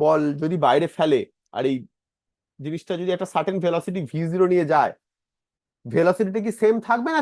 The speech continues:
চেঞ্জ হবে? চেঞ্জ হবে। ডিসক্রিট সিস্টেম থেকে তুমি, আমি কন্টিনিউয়াস সিস্টেমে এইভাবে নিয়ে আসার চেষ্টা করছি। আমি একটা বল ফেললাম, তুমি conservation of linear momentum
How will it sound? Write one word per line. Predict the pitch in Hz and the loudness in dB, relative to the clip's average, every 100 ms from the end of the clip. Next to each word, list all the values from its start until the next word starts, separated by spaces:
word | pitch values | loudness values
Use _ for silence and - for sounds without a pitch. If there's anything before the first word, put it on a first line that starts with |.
| - | 0
চেঞ্জ | 240 185 123 | 0 -2 -6
হবে? | 80 - _ _ _ _ _ _ _ _ - | -10 -14 _ _ _ _ _ _ _ _ -6
চেঞ্জ | 165 190 185 | -2 -2 0
হবে। | 214 277 349 _ _ _ _ _ _ _ _ _ - 135 | 0 0 -6 _ _ _ _ _ _ _ _ _ -18 -8
ডিসক্রিট | 185 196 - - 277 302 - - - | -6 -6 -10 -6 -2 -2 -6 -20 -10
সিস্টেম | 240 - - 240 220 | -10 -6 -4 -4 -4
থেকে | 240 262 277 277 | -4 0 0 -2
তুমি, | 220 220 233 226 226 - | -6 -6 -6 -6 -6 0
আমি | 190 202 | 0 2
কন্টিনিউয়াস | 180 190 214 214 226 | 0 0 2 0 -2
সিস্টেমে | 208 226 214 185 | -6 -2 2 4
এইভাবে | 180 185 | 2 0
নিয়ে | 180 160 | -2 -2
আসার | 170 - | -4 -8
চেষ্টা | 120 98 | -6 -6
করছি। | 80 - - - _ _ _ _ _ _ _ _ _ _ | -6 -12 -18 -20 _ _ _ _ _ _ _ _ _ _
আমি | 139 180 - 165 | -2 -2 0 0
একটা | - 208 | 2 4
বল | 208 196 | 4 4
ফেললাম, | 196 180 185 202 - _ _ _ _ _ _ _ _ - | 2 2 2 -2 -10 _ _ _ _ _ _ _ _ -12
তুমি | 208 214 | -8 -2
conservation | 208 208 220 214 233 | 0 0 -2 -4 -6
of | 208 | -6
linear | 208 214 220 | -4 -2 0
momentum | 214 220 208 | 0 -2 -2